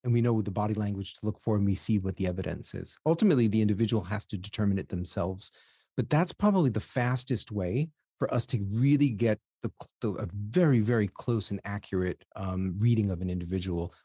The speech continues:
within a short period of time. Barring that, I mean, you know, be-, beyond that, um, it w-, it would be observing yourself in actual situations and checking how you feel. I've done, like, full one-week workshops,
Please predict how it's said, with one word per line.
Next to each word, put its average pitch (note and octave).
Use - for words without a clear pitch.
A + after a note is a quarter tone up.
within G#2
a E2+
short -
period E2+
of G#2+
time. D#2
Barring F3
that, C3+
I G#2+
mean, G#2
you G2+
know, F2+
be-, F#2+
beyond A2
that, F2
um, F#2+
it C3
w-, B2+
it A#2+
would A#2
be C3+
observing B2
yourself G2+
in A2
actual G2
situations F#2+
and G#2
checking A2
how F2
you F2+
feel. F2+
I've B2+
done, G3+
like, D#3
full D3+
one-week A#2
workshops, A#2+